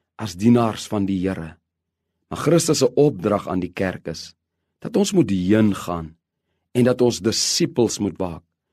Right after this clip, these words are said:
'n Disipel is natuurlik iemand wat toegerus is. As 'n mens kyk na die woord disipel, dan word dit ook afgelei van 'n gedissiplineerde volgeling, iemand wat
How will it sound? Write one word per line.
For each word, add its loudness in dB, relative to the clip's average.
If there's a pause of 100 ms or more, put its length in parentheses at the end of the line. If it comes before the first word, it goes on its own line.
(260)
'n 2
Disipel 4
is 0
natuurlik 4
iemand 4 (520)
wat 0 (260)
toegerus 4
is. -12 (640)
As -6
'n 4
mens 4
kyk 2
na 4
die 2
woord 4
disipel, 2 (560)
dan 2
word 4
dit 4
ook 0
afgelei 2 (300)
van 2
'n 4
gedissiplineerde 4 (340)
volgeling, 0 (420)
iemand 6
wat 2